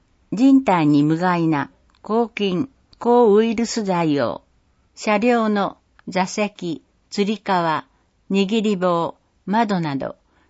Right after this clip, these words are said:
車内全般に吹きつけ、コーティング加工するものです。この抗菌、抗ウイルス剤は、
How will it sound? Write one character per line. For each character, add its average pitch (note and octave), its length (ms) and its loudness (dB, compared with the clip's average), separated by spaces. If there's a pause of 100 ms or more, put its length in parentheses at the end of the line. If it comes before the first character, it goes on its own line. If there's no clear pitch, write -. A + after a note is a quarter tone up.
(120)
車 C4+ 200 2
内 A3+ 260 2
全 F3+ 260 -2
般 F3+ 320 -2
に E3 100 -4
吹 - 280 -10
き F#3+ 40 -12
つ - 120 -12
け、 - 300 -10 (440)
コ A#3+ 180 2
ー C4 60 2
テ C4 160 2
ィ B3+ 40 6
ン B3 60 4
グ A#3 100 2
加 G#3+ 200 -2
工 - 340 -2
す - 200 -8
る E3+ 120 -2
も D#3 140 0
の C#3 140 -2
で B2 180 -8
す。 - 260 -14 (1120)
こ G#3+ 160 -4
の G#3+ 320 -2 (180)
抗 A#3+ 280 4
菌、 F#3+ 460 -4 (120)
抗 G3+ 400 2
ウ F#3+ 100 2
イ G#3+ 60 -2
ル A3 100 2
ス G#3 180 -8
剤 D#3+ 300 -2
は、 C3 240 -2